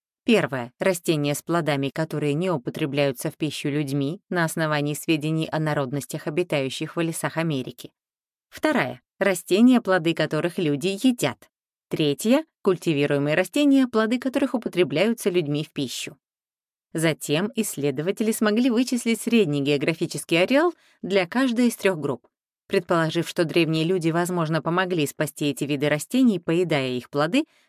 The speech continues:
распространяя их семена и даже целенаправленно выращивая их,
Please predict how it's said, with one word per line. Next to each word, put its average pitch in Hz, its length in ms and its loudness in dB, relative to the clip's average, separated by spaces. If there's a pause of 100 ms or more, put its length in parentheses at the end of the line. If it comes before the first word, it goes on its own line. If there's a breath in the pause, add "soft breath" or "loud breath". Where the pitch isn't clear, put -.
распространяя 165 840 -2
их 135 80 -6
семена 156 440 -2
и 156 140 -6
даже 151 240 -2
целенаправленно 143 880 -4
выращивая 156 640 -2
их, - 340 -8